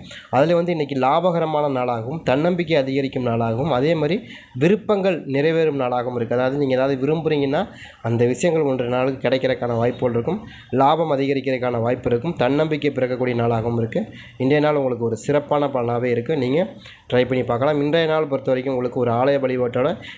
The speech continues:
இன்றைய நாள் தொடங்கணும். இன்னும் கூட மேன்மையான பலன்கள் கண்டிப்பா இருக்கும். உங்களுக்கு அனுகூலமான திசை அப்படின்னா தெற்கு, ராசியா நிறம் பழுப்பு.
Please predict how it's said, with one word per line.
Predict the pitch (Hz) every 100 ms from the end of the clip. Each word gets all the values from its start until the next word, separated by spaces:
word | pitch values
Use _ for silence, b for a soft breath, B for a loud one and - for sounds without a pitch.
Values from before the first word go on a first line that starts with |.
| B
இன்றைய | 120 135
நாள் | 143 139
தொடங்கணும். | 123 127 143 160 139
இன்னும் | 170 180
கூட | 175
மேன்மையான | 151 139 139 135 139
பலன்கள் | 127 117 139
கண்டிப்பா | 127 117 120 123
இருக்கும். | 117 175 - B B
உங்களுக்கு | 131 135 135 165
அனுகூலமான | 175 175 165
திசை | 135 135 170
அப்படின்னா | 139 123 156
தெற்கு, | 156 127 113 160
ராசியா | 135 131 143
நிறம் | 127 135
பழுப்பு. | 131 120 117 120